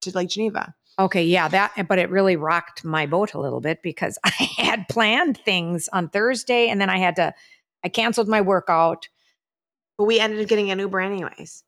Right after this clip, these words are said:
Speaker 1: The
Speaker 2: There was another
Speaker 1: situation
Speaker 2: situation, though, that
Speaker 1: No situation. The situation was we flew in and we got an Uber at home here, and then we took the car and drove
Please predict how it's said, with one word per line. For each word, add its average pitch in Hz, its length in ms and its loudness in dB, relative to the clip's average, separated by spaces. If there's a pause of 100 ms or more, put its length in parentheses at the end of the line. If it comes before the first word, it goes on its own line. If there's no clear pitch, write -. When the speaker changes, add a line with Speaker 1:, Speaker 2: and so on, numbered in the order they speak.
(720)
Speaker 1:
The 175 80 -10
Speaker 2:
There 208 80 6
was 240 120 6
another 262 320 4
Speaker 1:
situation 175 680 0
Speaker 2:
situation, - 40 -10
though, 87 220 -8
that - 280 -2
Speaker 1:
No 226 200 0
situation. 180 560 -2
The 175 80 -8
situation 190 420 -4
was 170 160 -6
we 165 80 -4
flew 180 300 -4
in 175 180 0
and 160 160 -6
we 160 60 -2
got 160 220 -2
an - 120 -10
Uber 185 240 -4
at 160 180 -6 (200)
home 190 260 0
here, 190 220 0
and 175 240 -4
then 165 160 -4
we 175 60 -8
took - 240 -14
the - 60 -20
car 165 260 -2
and 165 120 -8
drove 170 160 -4